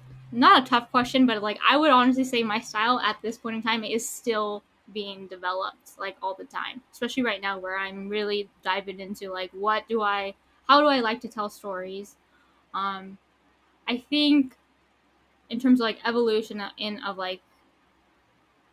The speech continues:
I wouldn't even say style, but, like, just approach, I think is a better word for me to use as a filmmaker, is that I, you know, started out fresh, I think, where I just try to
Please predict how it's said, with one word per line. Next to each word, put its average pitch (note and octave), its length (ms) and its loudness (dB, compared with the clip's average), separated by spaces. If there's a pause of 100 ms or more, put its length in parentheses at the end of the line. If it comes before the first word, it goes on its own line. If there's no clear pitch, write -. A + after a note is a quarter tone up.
I B3+ 100 4
wouldn't C#4 180 6
even B3 140 2
say G#3+ 160 -4
style, A3+ 640 -4
but, G#3 180 -6
like, F#3+ 280 -6 (140)
just G#3+ 280 -12
approach, A#3 720 -6 (260)
I G3+ 80 -8
think G#3+ 160 -4
is G#3 80 -6
a G3+ 80 -10 (180)
better G#3 340 -8
word A#3 300 -6
for C4 120 0
me A3 300 0
to G#3+ 140 -16
use G#3+ 500 -4 (440)
as A3 140 -2
a A#3+ 60 -6
filmmaker, B3 460 0
is G#3+ 100 -4
that G3 200 -4 (120)
I, A#3+ 580 4 (280)
you A3 120 -4
know, G3 240 -6
started B3+ 300 0
out B3+ 220 -2
fresh, G3+ 380 -6
I G#3+ 100 -8
think, G3 320 -10 (360)
where G#3+ 160 0
I G#3 100 0
just A#3+ 200 -4
try A#3+ 120 -2
to G#3+ 180 -4